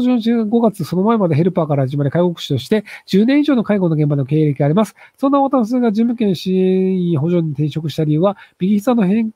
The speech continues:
形性膝関節症になり、膝の痛みが強いためです。そのことを話していたのですが、完全に支援員とされてしまいました。転職し直した方がいいですか？」えっと、あの、転職先があるんだったら全然転職しちゃった方がいいと思うんですけど、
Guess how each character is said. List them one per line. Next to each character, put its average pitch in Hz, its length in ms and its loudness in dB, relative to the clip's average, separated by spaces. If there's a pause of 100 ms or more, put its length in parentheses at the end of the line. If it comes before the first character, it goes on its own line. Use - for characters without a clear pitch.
形 226 280 2
性 214 320 2
膝 202 260 0
関 208 180 -2
節 196 200 -2
症 208 80 0
に 202 80 0
な 196 60 2
り、 151 120 0
膝 175 160 2
の 202 80 0
痛 202 160 -2
み 180 80 -2
が 165 80 0
強 277 220 2
い 240 40 2
た 190 120 2
め 151 80 0
で 139 60 -2
す。 - 120 -12 (300)
そ - 120 -2
の 262 60 -2
こ 311 80 0
と 302 120 2
を 285 40 4
話 233 240 2
し - 40 -20
て 190 120 0
い 170 160 -2
た 170 160 -2
の 156 100 -2
で 147 60 0
す 135 100 -8
が、 196 140 0 (220)
完 233 240 0
全 240 180 0
に 233 120 2
支 - 220 -4
援 233 280 2
員 175 180 -4
と 156 120 -6
さ - 120 -6
れ 156 80 0
て 165 120 -4
し - 120 -8
ま 175 140 2
い 170 80 2
ま 170 140 -2
し - 100 -14
た。 147 80 -6
転 180 260 -2
職 - 220 -10
し - 100 -6
直 220 100 2
し - 100 -8
た 170 100 -4
方 147 60 0
が 143 40 0
い 139 40 0
い - 20 -4
で 135 80 -4
す - 100 -14
か？」 170 140 -4 (720)
え 269 40 -14
っ - 20 -20
と、 339 140 -4
あ - 20 0
の、 302 160 -2
転 311 240 0
職 339 260 -4
先 330 280 -2
が 330 160 2
あ 339 40 2
る 339 120 4
ん 294 60 0
だ 233 80 2
っ 185 40 -2
た 180 100 0
ら 160 60 4
全 165 160 0
然 170 140 0
転 175 120 0
職 175 140 -2
し - 60 -6
ち - 20 0
ゃ 196 40 0
っ - 20 0
た 202 80 0
方 190 80 4
が - 20 0
い - 20 0
い - 20 0
と 151 40 0
思 143 60 0
う - 20 -2
ん 143 40 -2
で - 20 -
す - 80 -8
け 139 80 -2
ど、 156 320 2